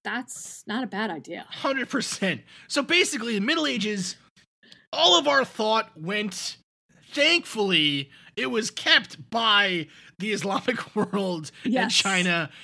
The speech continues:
Speaker 2: and
Speaker 1: Yes.
Speaker 2: India and all these other
Speaker 1: Yes.
Speaker 2: countries. But
Speaker 1: Yes.
Speaker 2: Europe, uh, Europe kinda, you know, literally went into an age of un-, of, of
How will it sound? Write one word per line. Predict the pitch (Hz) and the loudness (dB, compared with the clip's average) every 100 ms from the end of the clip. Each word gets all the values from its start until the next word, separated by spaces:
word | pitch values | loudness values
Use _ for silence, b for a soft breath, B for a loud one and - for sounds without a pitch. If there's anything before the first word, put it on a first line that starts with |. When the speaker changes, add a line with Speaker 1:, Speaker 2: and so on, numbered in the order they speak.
| B | B
Speaker 2:
and | 165 170 165 - | 2 4 4 2
Speaker 1:
Yes. | - - 185 | -8 -6 -4
Speaker 2:
India | 269 - 233 | -4 0 0
and | 202 | 2
all | 262 233 | 0 0
these | 208 | 0
other | 285 | 0
Speaker 1:
Yes. | 254 | 0
Speaker 2:
countries. | - 233 175 185 190 180 B B B B B - | -2 -2 -2 -2 -4 -6 B B B B B -6
But | 208 160 | -4 -4
Speaker 1:
Yes. | 160 | 0
Speaker 2:
Europe, | 285 359 262 185 185 - - B B _ | 2 4 4 0 -4 -18 -20 B B _
uh, | 156 151 139 | -8 -6 -6
Europe | 117 170 453 480 427 - - | -8 0 4 4 4 -2 -10
kinda, | - 226 277 294 285 285 | -2 0 0 2 2 2
you | 240 | 0
know, | 269 277 311 330 B B _ | 2 2 2 -2 B B _
literally | 139 170 269 277 277 294 302 | -8 -2 2 2 2 0 0
went | 277 226 208 | 0 -2 -4
into | 233 233 214 | -6 -8 -8
an | 226 | -8
age | 175 175 202 180 175 | -6 -4 -4 -6 -8
of | 160 170 170 135 - | -6 -6 -6 -10 -6
un-, | 180 196 185 | -2 -2 -2
of, | 180 175 143 | -4 -6 -8
of | 156 | -12